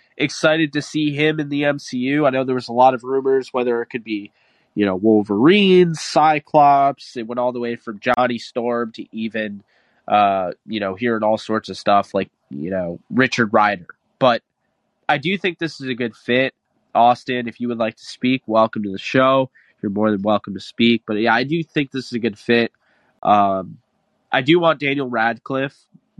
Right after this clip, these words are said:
Like, that would be my go-to, but I, I'm definitely signing off on Taron Egerton as Wolverine.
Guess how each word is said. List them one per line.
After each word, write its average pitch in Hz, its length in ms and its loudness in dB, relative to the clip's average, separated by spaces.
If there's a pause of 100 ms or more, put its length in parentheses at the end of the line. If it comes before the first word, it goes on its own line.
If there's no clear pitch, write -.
(140)
Like, 113 200 -6
that 117 140 4
would 120 140 0
be 117 100 -2
my 107 140 -4
go-to, 107 540 -2
but 104 300 -2 (560)
I, 143 220 4
I'm 147 220 2
definitely 151 600 -4
signing 127 500 -2
off 110 260 -4
on 107 120 -8
Taron 104 300 -6
Egerton 101 380 -8
as 95 140 -10
Wolverine. 92 600 -8